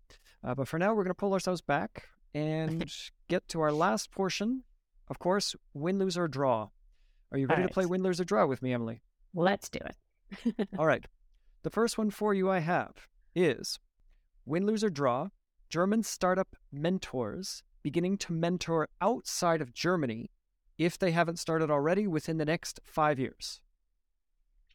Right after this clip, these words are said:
Speaker 2: Uh, win. Very emphatic win. Startups are global now. No startup should be declaring themselves as a German startup.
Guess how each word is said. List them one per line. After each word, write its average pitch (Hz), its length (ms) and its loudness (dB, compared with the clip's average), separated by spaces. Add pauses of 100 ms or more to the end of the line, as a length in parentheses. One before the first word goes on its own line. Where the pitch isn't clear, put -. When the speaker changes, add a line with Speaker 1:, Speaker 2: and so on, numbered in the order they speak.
(500)
Speaker 2:
Uh, 208 340 6
win. 185 240 0 (1080)
Very 202 300 2
emphatic 180 460 0
win. 175 220 -8 (420)
Startups 214 360 0
are 175 40 -2
global 143 300 -4
now. - 160 -10 (580)
No 196 280 2
startup 185 420 -2
should - 280 -4
be 165 240 -2
declaring 170 340 -4
themselves 160 380 -2
as 160 120 -8
a 160 60 -6
German 156 320 -4
startup. - 300 -10